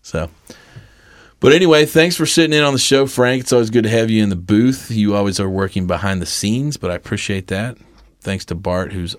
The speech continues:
always behind the scenes, sometimes on the show. Uh, and Bart, the record's out, right? The record's officially out? The, <laughs> the record is not officially out. I keep bringing up the record, and it's never out.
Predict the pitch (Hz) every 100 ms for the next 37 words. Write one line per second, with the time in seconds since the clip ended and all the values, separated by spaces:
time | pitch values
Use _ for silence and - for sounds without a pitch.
0 | - 123 127 87 82 85 80 - 85 87
1 | 98 - _ _ _ - 147 131 85 82
2 | 76 - - 71 - _ _ _ _ _
3 | - 90 87 85 85 - 98 98 95 95
4 | 131 151 135 139 190 127 107 85 80 113
5 | 151 _ _ _ _ _ _ _ - 104
6 | 120 120 107 - 143 160 151 147 170 _
7 | _ _ _ _ _ _ _ _ _ _
8 | _ - - 87 - - 131 120 127 151
9 | - 139 117 107 104 120 147 131 127 117
10 | 113 101 82 - - - 139 135 220 220
11 | 208 202 196 196 165 175 123 107 117 113
12 | 110 110 127 156 147 143 87